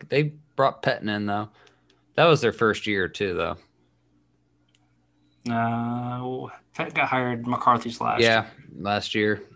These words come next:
Speaker 1: That was Gutekunst's first year.
Speaker 2: Gutekunst. Goody.
Speaker 1: Gutekunst.
Speaker 2: I don't know. If, if I had to pick somebody right now who I would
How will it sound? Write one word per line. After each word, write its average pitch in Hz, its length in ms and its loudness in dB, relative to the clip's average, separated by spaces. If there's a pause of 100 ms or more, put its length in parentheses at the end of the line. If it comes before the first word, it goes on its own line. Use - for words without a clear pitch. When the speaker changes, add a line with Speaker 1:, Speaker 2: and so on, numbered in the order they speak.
(300)
Speaker 1:
That 120 80 -4
was 110 120 -4
Gutekunst's - 840 -2 (240)
first 113 320 0
year. 110 200 -2 (120)
Speaker 2:
Gutekunst. 190 560 2 (160)
Goody. 202 320 6 (1300)
Speaker 1:
Gutekunst. 135 760 0 (720)
Speaker 2:
I - 120 2
don't 196 40 6
know. 135 160 4
If, - 180 0
if 160 140 2
I 151 140 8
had 127 200 8
to 135 60 4
pick 147 260 6
somebody 131 360 8
right 120 160 6
now 117 300 6
who 127 160 2
I 117 160 8
would 117 300 2